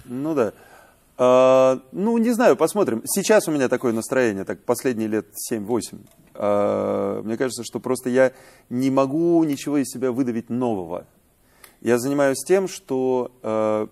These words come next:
пережевываю какие-то старые темы, которые придумал, там, э, а, пишу по-старому, да, то есть все происходит такое, это такая жизнь на, э, вчерашних дрожжах.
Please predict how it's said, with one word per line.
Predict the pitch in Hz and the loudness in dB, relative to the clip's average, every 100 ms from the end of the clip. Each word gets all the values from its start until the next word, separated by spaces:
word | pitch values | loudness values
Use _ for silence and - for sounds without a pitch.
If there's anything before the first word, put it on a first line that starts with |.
| _ | _
пережевываю | 127 123 135 139 110 | -2 0 0 0 0
какие-то | 104 107 110 - | -4 -8 -8 -10
старые | - - 117 95 90 | -8 0 0 0 -6
темы, | - 175 190 123 117 _ _ _ _ | -6 -6 -6 -10 -18 _ _ _ _
которые | - - 98 | -12 -8 -8
придумал, | 90 - 90 82 87 - | -8 -10 -12 -14 -14 -18
там, | - 90 92 | -20 -20 -14
э, | 92 92 _ - - _ _ | -14 -14 _ -20 -20 _ _
а, | 110 104 101 104 - - - | 0 2 4 2 -2 -20 -10
пишу | 120 - - 151 147 139 120 - _ _ _ _ _ _ _ | -8 -8 -6 0 2 2 -2 -14 _ _ _ _ _ _ _
по-старому, | - 120 - - - - 156 147 120 92 92 | -2 -2 -2 -8 -8 0 4 4 2 -2 -8
да, | 90 139 | -6 -6
то | 143 | -2
есть | 123 - - - | -4 -6 -18 -2
все | 196 | 0
происходит | 202 156 - 170 131 - | 2 0 2 0 0 -6
такое, | 131 135 135 123 120 123 | -8 -2 -2 -2 -4 -6
это | 117 120 | -8 -10
такая | 127 135 127 | -10 -6 -6
жизнь | 139 180 135 | -6 -8 -8
на, | 127 127 123 _ _ - | -6 -6 -8 _ _ -6
э, | 117 113 110 - - - | -2 0 0 -4 -18 -12
вчерашних | - 139 117 - 87 95 | -2 2 0 -2 -12 -4
дрожжах. | 110 107 95 85 78 - | -2 -2 -2 -8 -10 -14